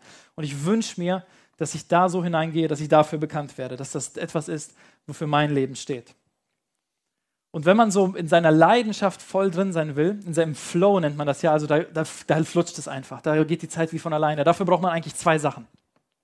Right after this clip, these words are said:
Das Erste, was du brauchst, um diese Sache zu finden, was ist das, ist zu wissen, was liegt mir?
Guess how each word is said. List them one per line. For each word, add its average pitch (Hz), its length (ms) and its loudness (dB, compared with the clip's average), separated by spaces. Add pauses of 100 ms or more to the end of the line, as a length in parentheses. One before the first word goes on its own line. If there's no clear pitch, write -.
(920)
Das 156 140 -4
Erste, 202 400 4
was 170 100 0
du - 80 -8
brauchst, 160 460 4
um 165 120 -8
diese 156 160 -4
Sache 160 260 4
zu 160 100 -12
finden, 165 260 -6
was 160 160 0
ist 156 160 -4
das, 143 220 0
ist 170 340 -6 (200)
zu 151 140 -8
wissen, 170 320 -4 (220)
was 165 500 -2 (300)
liegt 160 460 0
mir? 123 260 -12